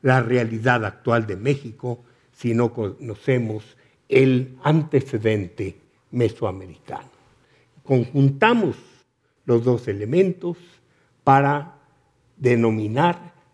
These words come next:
una sola tradición, la tradición mesoamericana. La tradición mesoamericana, en su último momento,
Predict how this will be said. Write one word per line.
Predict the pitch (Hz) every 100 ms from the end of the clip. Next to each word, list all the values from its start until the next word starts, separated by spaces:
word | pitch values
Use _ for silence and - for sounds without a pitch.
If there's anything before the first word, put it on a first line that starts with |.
| _ _ _
una | - 190 190 170
sola | - 151 120 101 -
tradición, | 101 92 101 - 156 170 196 - _ _ -
la | 127 127 127
tradición | 127 98 95 - 117 113 123 - _
mesoamericana. | 139 117 110 107 92 85 85 - - - _ _ _ _ _ _ _ _ _ _ _ _ _ _ _ _ _ _ _
La | - 143 139
tradición | 143 139 139 - 208 254 240
mesoamericana, | 180 - 151 139 123 - 127 98 - 104
en | 107
su | 107 139
último | 123 170 165 131 120 101
momento, | 95 101 92 90 -